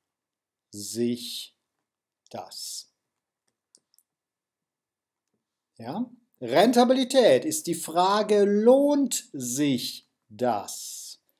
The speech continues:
Wir sagen, ist das denn rentabel? Und meinen damit, lohnt sich das? Und was meinen wir genau, wenn wir sagen, lohnt sich das? Wir meinen, ob der Einsatz, den wir tätigen,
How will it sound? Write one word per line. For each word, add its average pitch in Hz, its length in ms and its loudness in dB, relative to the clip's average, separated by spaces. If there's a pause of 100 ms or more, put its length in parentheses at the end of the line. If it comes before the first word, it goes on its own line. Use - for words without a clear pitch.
(300)
Wir 160 220 4
sagen, 180 540 0
ist - 360 -4
das 202 300 0
denn 196 280 0
rentabel? 180 760 -2
Und 175 160 -2
meinen 226 260 0
damit, 156 300 -2
lohnt 233 480 4
sich 135 220 -6
das? 107 300 -10 (280)
Und 156 240 -4
was 247 260 0
meinen 202 460 0
wir 196 160 6
genau, 175 440 2
wenn 185 160 -2
wir 170 120 2
sagen, 170 300 0
lohnt 180 500 2
sich - 320 -10
das? 147 380 -4
Wir 147 160 2
meinen, 160 1080 -2 (460)
ob 156 320 0
der 156 300 0 (100)
Einsatz, 190 1080 4
den 170 380 2
wir 143 320 0
tätigen, 160 1200 0